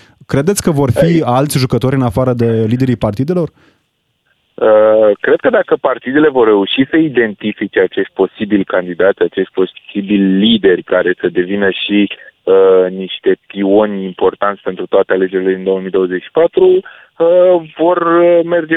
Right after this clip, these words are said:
Speaker 2: pe acest drum. Dar, uh, pare destul de greu astăzi ca cele două mari partide, și nu numai, și partidele de obo-,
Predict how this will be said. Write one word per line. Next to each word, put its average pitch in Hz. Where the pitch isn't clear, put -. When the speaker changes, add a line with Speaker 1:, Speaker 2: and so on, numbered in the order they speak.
Speaker 2:
pe 160
acest 160
drum. 120
Dar, 117
uh, 127
pare 185
destul 165
de 190
greu 175
astăzi 117
ca 123
cele 113
două 123
mari 120
partide, 123
și -
nu 143
numai, 95
și -
partidele 101
de 98
obo-, 95